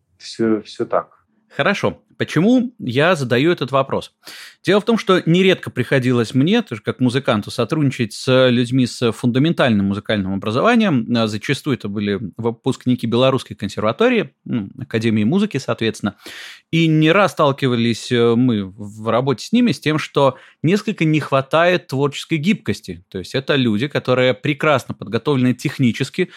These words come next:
Speaker 2: Ты им поставь любые ноты, они сыграют все, что угодно. Но при этом, если возникает необходимость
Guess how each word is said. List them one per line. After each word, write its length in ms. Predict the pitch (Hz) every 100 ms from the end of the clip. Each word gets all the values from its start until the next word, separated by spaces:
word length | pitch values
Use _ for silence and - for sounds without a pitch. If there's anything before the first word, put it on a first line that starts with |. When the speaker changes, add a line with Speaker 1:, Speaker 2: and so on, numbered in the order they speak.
| - - _
Speaker 2:
Ты 140 | - 151
им 120 | 147
поставь 380 | 139 - 143 131
любые 420 | 147 135 127 113
ноты, 300 | 110 151 175
они 160 | 131 131
сыграют 380 | - 127 135 -
все, 240 | - 147
что 220 | - 123
угодно. 400 | 104 101 92 92 - - - _
Но 100 | 214
при 180 | 208 170
этом, 220 | 180 151
если 480 | 127 131 - 131 131
возникает 800 | 117 120 120 123 135 120 113 -
необходимость 420 | 127 120 - 117